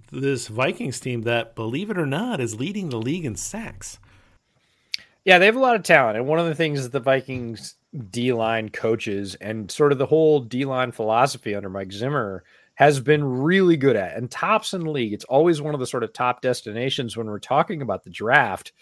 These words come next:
Speaker 2: that we say, "Oh man, here's this guy with all these tools that doesn't look like he's fully developed." Like, one of the programs on the list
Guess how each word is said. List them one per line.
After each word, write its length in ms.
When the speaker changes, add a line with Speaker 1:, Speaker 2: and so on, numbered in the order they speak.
Speaker 2:
that 300
we 140
say, 320
"Oh 240
man, 320
here's 280
this 200
guy 240
with 120
all 360
these 260
tools 520
that 180
doesn't 340
look 220
like 180
he's 160
fully 260
developed." 580
Like, 200
one 300
of 100
the 80
programs 640
on 120
the 100
list 420